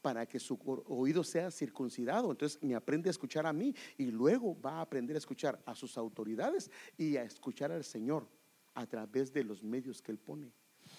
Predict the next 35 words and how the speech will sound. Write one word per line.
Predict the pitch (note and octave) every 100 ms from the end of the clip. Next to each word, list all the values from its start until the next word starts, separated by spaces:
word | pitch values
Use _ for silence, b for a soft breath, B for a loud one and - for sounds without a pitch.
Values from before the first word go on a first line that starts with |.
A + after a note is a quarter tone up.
| B
Por | - D3 C3
eso | A3+ A#3 G3+
es | G3
que | E3+
yo | C3+ B2+ G#3+
tengo | - G#3+
una | G#3+ G#3
responsabilidad | D#3 - - D4+ - - F#3+ D#3 - C3 B2 A#2 A2+ D#4 - B B B B
con | - C3 C3
ella | G3+ C4+ G#3 -
de | - C#3+
pequeña. | - A#2+ B2 A#2 F#2+ _ _ _ _ _ _ _ B
Si | - F#3
yo | D3+ G3+ B3+ B -
le | D3+
dejo | C3+ G#3 A#3
pasar | - D#3+ G3+
a | G3+
ella | G#3 A3 E3+ B B
el | - D3+
que | D3+ D3+ C#3 -
no | C#3+ C3+ D#3 G3+
haga | A3+ G#3+
caso | A#3 A#3 G#3+
de | D3
lo | C3 B2
que | C3
yo | D3+
le | G#3+ G3+
digo, | C#4+ C#4 E3 B
le | D3 B2+
estoy | - - F#3+ B3 -
haciendo, | B2+ - E3+ F3
gracias, | C#3+ D3+ D#3
mija, | D3+ C#3